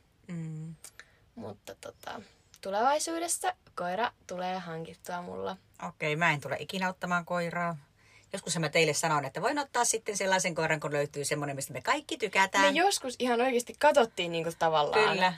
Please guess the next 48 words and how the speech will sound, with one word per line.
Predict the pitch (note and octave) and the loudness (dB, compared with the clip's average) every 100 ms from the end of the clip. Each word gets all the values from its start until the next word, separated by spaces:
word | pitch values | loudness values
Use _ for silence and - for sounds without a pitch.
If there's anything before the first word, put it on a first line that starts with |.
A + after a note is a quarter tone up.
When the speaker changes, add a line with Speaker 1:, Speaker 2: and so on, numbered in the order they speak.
| - | 0
Speaker 1:
niin | G#3+ | 0
Speaker 2:
ihan | F#3+ | 2
silleen, | |
että | G#3+ | 2
Speaker 1:
katsottiin. | F3+ A3+ | 0 0
Speaker 2:
mikä | A3 G3+ G3+ | 4 6 8
rotu | G3+ F#3+ | 6 2
olisi | F3 F3+ | -4 -4
meille | G3 E3+ E3 | 0 2 2
sopiva. | F#3 G3+ G3+ G#3 F#3+ | 0 -4 -4 0 0
Speaker 1:
Niin, | G#3 G#3 F3+ | 0 -4 -12
niin. | F#3+ F#3+ F#3 F#3+ E3 _ _ _ - | -10 -6 -6 -8 -10 _ _ _ -6
Speaker 2:
Mut | G#3+ F#3+ | -4 -4
tota, | - F3+ - E3+ F#3 - A#3 | -2 -2 0 0 0 -4 -10
joo. | F#3 F3 G3 - - | -4 -4 -4 -10 -20
Speaker 1:
Mutta | - E3 | -12 -2
mä | E3+ | 2
oon | G3+ | 4
tajunnut, | G3 D#3+ D#3+ | 2 0 -4
että | D#3 | -4
mä | C#3+ | -4
en | D#3 | -2
oo | D#3+ | -2
siis | - D#3+ | -2 -4
niin, | D#3+ D#3 D3 - | -8 -8 -8 -10
niin | E3+ F3 E3+ - | -8 -6 -6 -8
tota | D#3 D3+ D3 | -8 -4 -4
eläinihminen, | C#3+ C#3+ - D#3+ D#3+ E3 | -2 -2 -4 -8 -6 -6
että | - - | -8 -10
mä | E3+ E3 - | -10 -12 -12
voisin | E3+ F#3 G3+ | -10 -10 -12
ottaa | - - G#3 - | -16 -14 -14 -10
koiran. | G3+ G#3+ A3 _ - - - | -10 -10 -12 _ -20 -16 -8
Nekin | F3 G3+ | 0 4
Speaker 2:
Joo. | |
Speaker 1:
ne | G3 | 6
meidän, | F#3 F3+ - | 6 6 2
meidän | F#3 F3+ F3 | 2 6 6
eläimet, | E3 D#3+ D#3 | 4 2 0
niin | C#3+ | -2
en | |
mä | E3 | 2
oikeesti | D3+ D3+ C#3+ D3+ | 2 2 -2 -4
niitä | C#3 C#3 | -6 -2
varmaan | C#3 C#3+ | -2 -2
edes | C3+ - | -4 -8
ikinä | D3 D3+ | -6 -4
silleen | C#3 D3 C#3+ | -4 -4 -6